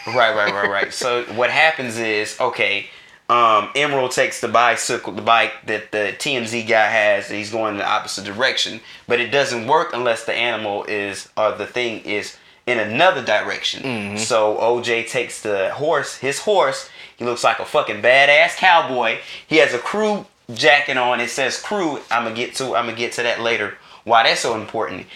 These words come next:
Speaker 2: And he goes in the opposite direction, allowing her to go in this opposite direction. Now, mind you, when you s-, last seen the alien, it was fucked up. It's coming apart. It's not eating. It's, it's going the opposite direction. It's spitting everything out of the sucking up.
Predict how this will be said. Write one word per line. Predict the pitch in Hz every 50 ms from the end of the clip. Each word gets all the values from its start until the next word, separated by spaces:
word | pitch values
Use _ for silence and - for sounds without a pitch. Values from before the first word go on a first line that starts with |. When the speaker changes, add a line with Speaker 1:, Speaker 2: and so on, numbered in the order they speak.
| - -
Speaker 2:
And | - 110
he | 120 117 110
goes | 107 120 117 117 110 104
in | 110
the | 104 - -
opposite | 107 107 101 - - - 104 101
direction, | - 104 98 - 110 107 - - - - - - - - - - _ -
allowing | 110 120 120 123 131 147 156 160 160 156 151
her | 143 135 - 185 208 180 165 160 156 - - - - -
to | - -
go | 127 143 165 170 160 156
in | 151 170
this | 190 196 190 - - - - -
opposite | 147 165 175 - - - 120 104 110
direction. | 113 107 104 98 - - - - - - - - - - - - - - -
Now, | - 107 113 113 110 120
mind | 135 151 180 196 202 185 165
you, | 160 160 156 151 151 147 120 117
when | 131 127 127
you | 127 131
s-, | 131 - - - - _ _ _ -
last | 110 120 151 180 214 202 180 - -
seen | 156 139 123 113
the | - -
alien, | 120 123 117 110 107 104 95 -
it | - 117 107 95
was | 104 - - -
fucked | - - - 156 139 - - -
up. | 127 - - - - _ - - - - - _ -
It's | 113 107 - -
coming | - - - 151 147 143 139 131
apart. | 123 - - - 135 135 131 131 127 123 123 120 - - - - _ -
It's | 120 113 127
not | 135 127 117 110 -
eating. | 127 127 123 117 120 117 110 107 110 107 104 - - - - - - _ -
It's, | 123 123 117 - - - - -
it's | 117 110
going | 107 123 123 123 117
the | 110
opposite | 107 113 107 - - 110 101
direction. | 107 110 113 110 107 - 101 98
It's | 95
spitting | - - - 151 143 135 131
everything | 131 131 127 131 127 131 120 120 117
out | 113 110 107
of | 104
the | 101
sucking | - - - 113 104 - 104 98 98
up. | 92 95 -